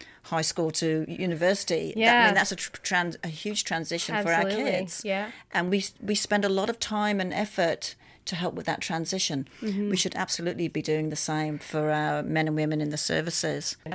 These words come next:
Speaker 2: Yeah, and then I've had some exposure to military family health research through research assistantships with Doctor Cram. But the other thing, too, I think that's important to, to always remember as the sort of the foundational piece is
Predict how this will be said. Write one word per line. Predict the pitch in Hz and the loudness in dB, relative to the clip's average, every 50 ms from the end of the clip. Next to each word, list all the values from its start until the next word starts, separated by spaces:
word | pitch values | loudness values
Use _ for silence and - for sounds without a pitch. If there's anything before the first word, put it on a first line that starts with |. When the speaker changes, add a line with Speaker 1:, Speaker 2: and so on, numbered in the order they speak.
| 202 226 | -6 -6
Speaker 2:
Yeah, | 202 214 208 202 196 190 165 | -4 -2 -2 0 0 0 -2
and | 196 220 | 0 0
then | 214 214 | 2 2
I've | 214 208 208 196 | 2 2 2 2
had | 202 196 196 | 0 -4 -4
some | - - 208 202 | -2 -2 -2 0
exposure | 190 190 - - 202 190 196 185 180 180 175 | -2 -4 -4 -2 0 0 0 0 -2 -4 -4
to | - - 185 180 175 175 175 170 170 160 | -6 -6 -6 -4 -4 -4 -4 -4 -6 -4
military | 165 196 196 190 185 - 190 175 170 | 0 2 2 2 2 2 0 0 2
family | - - 180 175 185 185 185 175 170 | 0 0 0 2 2 2 2 2 2
health | 165 170 165 160 165 160 - - - - - | 2 2 2 2 2 0 -4 -12 -18 -12 -2
research | 185 180 170 165 - 170 156 156 156 - - - - - 180 175 | 0 0 0 0 2 2 2 2 2 0 0 0 0 0 0 2
through | - 175 165 165 165 160 160 151 - | 4 4 4 4 4 2 0 -2 -6
research | - - - 185 180 175 - 180 170 - | -8 -2 2 2 2 2 2 0 0 0
assistantships | 175 165 - 170 165 - 175 165 - - 165 165 - - | 0 0 0 -2 0 0 2 2 4 4 4 2 2 0
with | 160 160 160 - | -2 -2 -2 -2
Doctor | - 170 170 160 - 165 | -4 -4 -4 -2 -6 -10
Cram. | 160 - 185 175 175 175 170 151 151 165 175 | -8 -6 -4 -2 -2 -2 -2 -2 -4 -4 -4
But | - 226 226 | -4 -4 -2
the | - 247 240 | 0 0 2
other | 240 254 285 | 2 2 0
thing, | 269 - 262 226 220 208 | 2 4 4 4 4 2
too, | - - - 208 196 202 202 196 190 185 175 151 - | 0 0 0 2 4 4 4 4 2 2 0 -2 -2
I | - 165 180 | 0 0 4
think | 180 180 175 170 | 4 4 4 4
that's | - 175 170 - | 2 0 2 2
important | 175 170 - - 180 180 165 160 165 165 170 170 | 0 0 2 4 4 4 6 4 2 0 -2 -2
to, | - - 175 165 160 147 - - - _ | 0 2 2 2 2 -2 -6 -10 -16 _
to | - - 170 | -6 -4 0
always | 147 170 175 175 175 170 170 165 160 156 - - - - - - | 2 4 4 4 4 2 0 -2 -2 -6 -10 -10 -12 -12 -14 -4
remember | - 180 180 175 175 180 180 180 180 170 | 0 2 2 4 4 4 4 4 4 4
as | 170 165 160 156 - | 4 2 0 -2 -6
the | 170 | -8
sort | - - 175 165 | 0 2 2 4
of | 160 | 4
the | 160 160 | 2 0
foundational | - - 170 170 165 165 160 165 165 - 170 151 151 | 0 2 2 4 4 4 4 2 2 2 0 0 0
piece | - - 170 165 165 160 - | 0 0 0 0 0 0 0
is | - 156 147 147 147 - - - | -2 0 0 -2 -2 -4 -8 -10